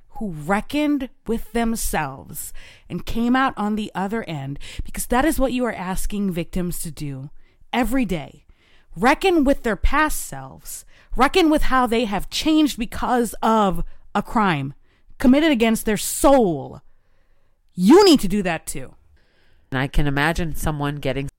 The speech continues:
Speaker 2: survival centered after something like that when your livelihood is created off of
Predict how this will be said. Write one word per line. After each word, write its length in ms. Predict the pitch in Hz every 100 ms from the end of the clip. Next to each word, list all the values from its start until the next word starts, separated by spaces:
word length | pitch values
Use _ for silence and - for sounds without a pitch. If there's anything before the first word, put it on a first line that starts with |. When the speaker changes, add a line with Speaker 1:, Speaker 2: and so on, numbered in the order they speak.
| -
Speaker 2:
survival 540 | - 147 143 143 135
centered 560 | - 127 123 120 117 110 - - - -
after 280 | 139 -
something 380 | 131 151 135 143
like 220 | 127 127 -
that 480 | 143 127 - - - - -
when 240 | 139 139
your 360 | 139 139 127 123
livelihood 840 | 123 143 180 147 127 120 117 113
is 160 | 113 -
created 540 | - 139 139 131 123
off 220 | 110 120
of 200 | 123 117